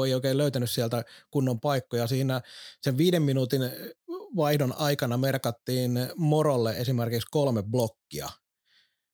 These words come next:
Ja muistaakseni Vainikaiselle yksi ja sitten yksi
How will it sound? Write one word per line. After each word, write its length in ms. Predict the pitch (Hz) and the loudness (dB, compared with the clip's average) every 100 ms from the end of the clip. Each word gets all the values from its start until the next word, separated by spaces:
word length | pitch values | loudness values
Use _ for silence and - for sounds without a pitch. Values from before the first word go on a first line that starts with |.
| _ 104 | _ -4
Ja 200 | 101 104 | -2 0
muistaakseni 680 | 107 107 107 104 113 107 113 | 0 -2 -4 -4 -4 -2 0
Vainikaiselle 720 | 147 131 113 90 110 107 110 - | 2 0 -2 -4 -2 -2 -4 -8
yksi 460 | 110 - - 95 | -10 -6 -4 -4
ja 140 | 90 80 | -4 -6
sitten 380 | 95 - - 92 82 82 - - | -8 -8 -8 -8 -10 -14 -10 -2
yksi 300 | 151 - | -2 -2